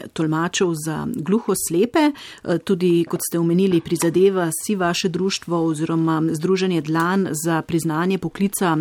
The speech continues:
tolmača, eh, za gluhoslepe. Pa vas je v Sloveniji recimo sploh dovolj? Bi bilo potrebno kakšno <clears throat> dodatno izobraževanje še?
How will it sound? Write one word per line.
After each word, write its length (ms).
tolmača, 680
eh, 640
za 100
gluhoslepe. 720
Pa 100
vas 180
je 120
v 140
Sloveniji 400
recimo 540
sploh 480
dovolj? 560
Bi 140
bilo 180
potrebno 480
kakšno 560
<clears throat> 80
dodatno 500
izobraževanje 840
še? 280